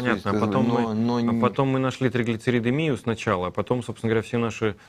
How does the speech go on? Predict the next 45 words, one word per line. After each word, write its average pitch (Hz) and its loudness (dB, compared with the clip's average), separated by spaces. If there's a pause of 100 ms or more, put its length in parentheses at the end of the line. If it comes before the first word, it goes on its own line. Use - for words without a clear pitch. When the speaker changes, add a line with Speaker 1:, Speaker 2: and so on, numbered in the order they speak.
Speaker 1:
усилия 127 0
будут 110 -2
направлены 113 0
отнюдь 110 -4
не 110 0
на 113 0
неё, 113 -2
потому 95 -8
что, - -6
что 107 0
Speaker 2:
Да, 165 4
Speaker 1:
касается 147 0
Speaker 2:
естественно, 127 2
но - 0
Speaker 1:
триглицеридов, 139 0
Speaker 2:
это, 196 6
Speaker 1:
оно 113 -2
Speaker 2:
но 143 4
это 196 0
связано 151 2
с - -18 (160)
особенностью 117 2
доказательств, 110 0 (240)
по-видимому, 95 0
и 117 -2
Speaker 1:
Ну 117 -10
да, 104 -10
Speaker 2:
возможно, 107 2
Speaker 1:
мне 110 -2
Speaker 2:
возможно. 104 0
Speaker 1:
кажется, - -14 (360)
мне 110 -6
кажется, 113 -2
вряд 123 2
ли 107 -12
Speaker 2:
А 104 2
Speaker 1:
что-то 131 4
Speaker 2:
может 175 2
быть, 143 -2
с - -20
тем, 180 2
что 110 0
триглицериды 117 0
отчасти 107 -2
это 104 2